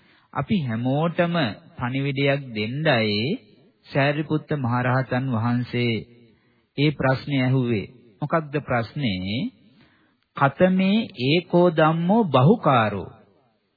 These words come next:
මේ ලෝකයට බොහෝ උපකාර පිණිස පවතින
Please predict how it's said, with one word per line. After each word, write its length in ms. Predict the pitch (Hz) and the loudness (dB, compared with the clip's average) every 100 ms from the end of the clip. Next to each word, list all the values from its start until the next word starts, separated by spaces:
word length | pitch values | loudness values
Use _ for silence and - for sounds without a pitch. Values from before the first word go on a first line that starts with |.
| _ _ _ _ _ 143 | _ _ _ _ _ -4
මේ 240 | 165 226 196 | 0 2 2
ලෝකයට 640 | 127 139 165 - 175 180 208 | 2 4 2 2 0 2 0
බොහෝ 360 | 151 156 208 | 2 4 4
උපකාර 640 | 135 - 110 - 104 202 101 | 4 0 0 2 4 6 4
පිණිස 340 | 196 180 180 196 | 2 0 0 0
පවතින 540 | 180 156 160 151 156 | 2 4 4 0 -2